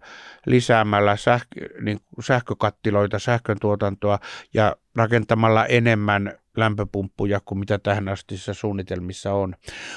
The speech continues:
Mutta tämähän on asia, joka Helenissä ratkaistaan. Ehkä me Helenille annetaan jonkinlaista omistajaohjausta sitten näistä, eh, ilmaston näkökohdista käsin, jos se on tarpeen. Mut kyllä tää on Helenin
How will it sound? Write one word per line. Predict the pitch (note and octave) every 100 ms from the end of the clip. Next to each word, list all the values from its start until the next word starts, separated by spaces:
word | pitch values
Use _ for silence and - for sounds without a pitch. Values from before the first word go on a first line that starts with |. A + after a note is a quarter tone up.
| -
Mutta | - A#2+ A#2+ - B2+ - _ -
tämähän | C3 B2+ A#2+ A#2+ A#2+
on | B2 A#2+
asia, | - B2+ - A#2+ A2 F#2+
joka | A#2+ G#2+ A#2 A2 - - -
Helenissä | B2 A#2+ G#2+ G2+ - G#2+ G2 - -
ratkaistaan. | A2+ A2+ - G2 G2 - G2+
Ehkä | G2+ - G#2+
me | A2+
Helenille | A#2+ A#2+ A2 A2 A2
annetaan | A2 A2+ G#2+ A#2 A2+
jonkinlaista | A#2 A2 A2 G#2+ G#2+ - A2+
omistajaohjausta | A2 A2 A2 G#2 G#2 G#2 G#2 G2+ - G#2+ - - - - - _
sitten | - - G#2 - G#2+
näistä, | G#2 G#2 - - F#2 - _ _ _ -
eh, | C3 A#2 G#2 - B2 -
ilmaston | A#2+ A2 G#2+ - A2+
näkökohdista | G#2+ A#2 G#2 G#2+ A2 G#2+ - -
käsin, | A#2+ A#2+ A2 G2 F#2 -
jos | B2+ G#2
se | -
on | A2
tarpeen. | A2 A#2+ A2+ G#2
Mut | G#2+ -
kyllä | D3+ A2+
tää | B2
on | C3 C3
Helenin | D#3+ C#3+ A2+